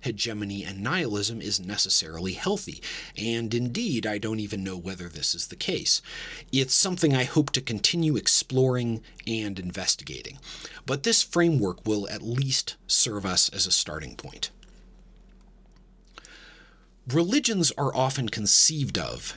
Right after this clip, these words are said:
as being essentially systems of beliefs. I find this account overly reductive. There's a great deal more to religion than just belief,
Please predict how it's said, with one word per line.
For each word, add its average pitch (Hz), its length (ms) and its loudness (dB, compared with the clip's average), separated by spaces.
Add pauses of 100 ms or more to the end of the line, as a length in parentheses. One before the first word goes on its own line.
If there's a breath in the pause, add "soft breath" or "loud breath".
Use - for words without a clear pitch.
as 113 300 2
being 131 500 2
essentially 151 680 4
systems 101 580 4
of - 220 -8
beliefs. - 640 4 (1200)
I 110 60 -2
find 120 300 0
this 107 180 4
account - 440 -4
overly 90 420 -4
reductive. - 640 -12 (680 soft breath)
There's 117 200 0
a - 20 -10
great 127 280 2
deal 113 180 0
more 110 260 -2
to - 160 -4
religion 110 540 -2
than 95 120 -6
just 98 280 -6
belief, - 480 -6